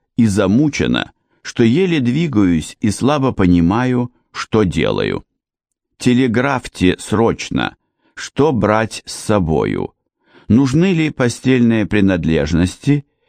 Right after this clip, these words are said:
или там найдутся? Нужно ли что-нибудь из продуктов? Хотя здесь, кроме масла за шестьсот рублей,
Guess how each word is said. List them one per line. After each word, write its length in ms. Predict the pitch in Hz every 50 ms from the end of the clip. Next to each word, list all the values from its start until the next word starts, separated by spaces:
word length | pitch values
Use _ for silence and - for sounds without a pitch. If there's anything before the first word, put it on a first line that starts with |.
| _ _ -
или 340 | - 107 123 127 127 135 127
там 380 | - - - 90 82 85 90
найдутся? 760 | 95 107 107 113 113 113 127 131 127 - - - - 135 127 - _ _ _ _ _ _ - - - -
Нужно 400 | - 123 185 208 185 156 175 165
ли 140 | 151 151
что-нибудь 720 | 139 131 - - 147 151 139 139 135 120 120 131 131 -
из 140 | 127 117 -
продуктов? 840 | - - 104 104 95 82 71 78 69 - - - 107 113 - - - _ _ _ _ _ _ _ _ -
Хотя 360 | - 98 95 92 120 117 113
здесь, 360 | 104 95 101 117 135 123 104 -
кроме 380 | - 98 107 101 101 101 98
масла 520 | 95 95 92 87 85 82 - - 76 78 78
за 160 | 80 85 78
шестьсот 500 | - - 87 80 - - 87 82 80 -
рублей, 540 | 85 85 80 78 85 107 120 120 117 117